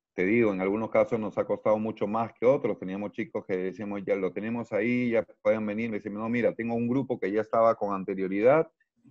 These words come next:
y, y tu deportista no tiene la característica de vulnerabilidad que tenga que volver necesariamente al país. Entonces puede aguantar un, una semana más o dos semanas más y después volverá".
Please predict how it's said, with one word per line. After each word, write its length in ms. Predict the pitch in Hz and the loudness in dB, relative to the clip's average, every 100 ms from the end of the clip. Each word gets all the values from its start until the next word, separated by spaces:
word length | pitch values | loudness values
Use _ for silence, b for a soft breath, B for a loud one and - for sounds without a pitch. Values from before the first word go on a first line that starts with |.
| _ _ | _ _
y, 380 | 98 95 95 | -4 -2 -2
y 40 | 98 | -2
tu 120 | 104 | 2
deportista 580 | 95 90 95 98 131 123 | 2 4 0 0 -2 -2
no 260 | 113 117 - | -2 -2 -2
tiene 420 | 131 139 135 127 | 2 4 4 4
la 220 | 117 98 | 6 4
característica 680 | - 95 92 104 110 127 113 | 4 2 2 -2 -4 -2 2
de 60 | 110 | 2
vulnerabilidad 680 | 104 98 92 90 92 113 | 2 -2 -2 0 2 0
que 100 | 104 | 0
tenga 420 | - 123 123 131 | -2 0 4 4
que 120 | 107 101 | 4 4
volver 380 | 101 104 117 | 4 4 4
necesariamente 800 | 117 104 95 - 110 104 110 113 | 2 -4 -6 0 2 2 0 0
al 140 | 110 101 | 0 0
país. 380 | 98 165 165 - | 0 0 0 -2
Entonces 340 | 87 107 - | -4 -4 -2
puede 220 | 120 127 | 6 8
aguantar 420 | 123 113 107 123 | 8 6 2 0
un, 220 | 123 120 - _ _ - - | 0 -4 -10 _ _ -20 -10
una 200 | 117 131 | -2 -2
semana 380 | - - 117 127 | 0 -2 0 2
más 420 | 147 151 143 135 | 2 2 0 0
o 160 | 107 110 | 0 2
dos 160 | 120 | 0
semanas 300 | 127 123 127 | 0 -2 0
más 280 | 131 143 139 101 | 2 2 0 -2
y 20 | |
después 300 | 90 - 117 | 0 2 2
volverá". 440 | 110 107 117 139 | 2 2 2 0